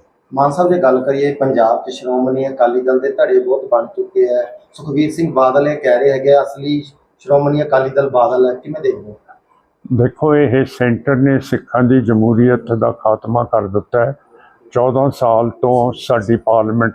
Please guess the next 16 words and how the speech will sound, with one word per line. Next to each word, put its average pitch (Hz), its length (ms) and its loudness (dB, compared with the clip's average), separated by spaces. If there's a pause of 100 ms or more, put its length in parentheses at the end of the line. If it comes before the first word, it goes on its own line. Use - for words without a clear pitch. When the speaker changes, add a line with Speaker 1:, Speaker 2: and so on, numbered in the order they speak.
Speaker 2:
ਦੇ 113 100 2
ਇਲੈਕਸ਼ਨਸ 107 640 -2
ਨਹੀਂ 131 120 2
ਕਰਾ 120 300 0
ਰਿਹਾ 117 420 0 (560)
ਤੇ 131 180 4
ਇਹ 131 220 4
ਸਾਰੀ 127 540 2
ਸਕੀਮ 123 560 0
ਜਿਹੜੀ 120 240 2
ਮੈਂ 117 240 2
ਹੁਣੇ 123 340 0
ਦੱਸੀ 120 460 0
ਹੈ 117 80 4
ਬਹੁਗਿਣਤੀ 117 720 0
ਦੀ, 113 240 -2